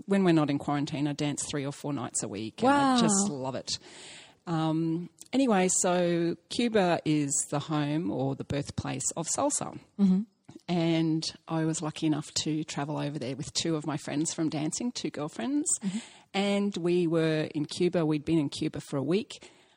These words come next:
Speaker 1: I'm a school teacher for my job, and I had to leave before the other two girls.
Speaker 2: Mm.
Speaker 1: And so I'm at the airport waiting to fly out of Cuba.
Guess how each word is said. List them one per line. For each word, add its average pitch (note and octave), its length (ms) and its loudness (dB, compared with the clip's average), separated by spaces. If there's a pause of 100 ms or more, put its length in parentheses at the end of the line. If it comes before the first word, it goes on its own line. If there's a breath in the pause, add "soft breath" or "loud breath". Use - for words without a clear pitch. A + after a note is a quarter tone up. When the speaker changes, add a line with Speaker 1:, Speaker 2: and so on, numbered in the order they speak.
(220 loud breath)
Speaker 1:
I'm G#3+ 120 2
a D#3+ 220 2
school D#3+ 320 0
teacher - 520 -4 (300)
for C#3 360 -4
my C#3 160 -4
job, D3+ 420 -4 (140)
and C#3+ 320 0
I C#3+ 60 0
had C#3+ 200 -8
to C#3+ 120 -6
leave C#3+ 260 -2 (140)
before C#3+ 280 -6
the B2+ 120 -6
other B2+ 120 -8
two - 200 -4
girls. - 360 0 (140)
Speaker 2:
Mm. G3 320 2
Speaker 1:
And E3 180 0
so E3 500 0
I'm F3+ 180 0
at G#3 120 -4
the F3 140 -2
airport D3+ 680 -2 (240)
waiting E3 300 0
to D#3+ 100 -4
fly C#3 300 -6
out C#3 100 -6
of - 140 -12
Cuba. D3 340 -4